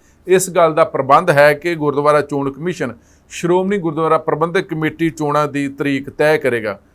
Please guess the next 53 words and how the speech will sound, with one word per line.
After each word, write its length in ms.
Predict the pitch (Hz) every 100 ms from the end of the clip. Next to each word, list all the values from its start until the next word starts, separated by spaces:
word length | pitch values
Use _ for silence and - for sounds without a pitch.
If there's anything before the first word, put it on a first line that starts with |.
| _
ਉਹਨਾਂ 160 | 143 165
ਕਿਹਾ 140 | 175
ਕਿ 100 | 180
ਸਰਕਾਰ 480 | 190 160 147 147 147
ਨੇ 120 | 160
ਚੋਣਾਂ 300 | 156 156 151
ਕਰਵਾਉਣ 420 | 147 151 143 147 147
ਦੀ 80 |
ਪ੍ਰਕਿਰਿਆ 640 | 151 - - 165 165 123 101 _ _ _
ਸ਼ੁਰੂ 280 | - 185 196
ਕਰ 160 | 170
ਦਿੱਤੀ 240 | 147 156 196
ਹੈ, 60 |
ਪਰ 160 | 196 175
ਇਸ 200 | 160 160
ਮਾਮਲੇ 380 | 147 147 156 170
ਵਿੱਚ 280 | 165 160
ਵੋਟਰ 340 | 165 147 135 160
ਸੂਚੀ 380 | 156 151 156 160
ਨੂੰ 120 | 151
ਲੈ 140 | 139
ਕੇ 180 | 127 143
ਕਈ 260 | - 175 185
ਮਾਮਲੇ 480 | 147 127 127 131 - _ _ _ _ 160
ਹਾਈ 180 | 190
ਕੋਰਟ 280 | - 165 151
ਵਿੱਚ 340 | 151 151 151 139 139 139
ਚਲੇ 240 | 151 139
ਗਏ 140 | 135 151
ਨੇ, 100 | 170
ਜਿਸ 220 | 143 143
ਕਾਰਨ 280 | 156 143 139
ਹਾਈ 280 | 123 151
ਕੋਰਟ 260 | 160 156 131
ਨੇ 160 | 135 127 _ _
ਇਸ 200 | 160 160
ਤੇ 160 | - 147
ਸਟੇ 280 | 139 170 170
ਲਾ 200 | 139 117
ਦਿੱਤੀ 400 | 107 - 147 127
ਹੈ। 120 | 98 - - _ 135
ਹਾਈ 160 | 160
ਕੋਰਟ 220 | 196 202 185
ਦਾ 120 | 190
ਫੈਸਲਾ 480 | 165 165 160 170 165
ਆਉਣ 220 | 160 160
ਉੱਤੇ 260 | 156 - 175
ਹੀ 140 | 160
ਸ਼੍ਰੋਮਣੀ 460 | 165 170 160 156 170
ਗੁਰਦੁਆਰਾ 300 | 156 147 143
ਪ੍ਰਬੰਧਕ 400 | 135 151 160 160
ਕਮੇਟੀ 460 | 143 139 139 156
ਨੂੰ, 300 | 139 131 131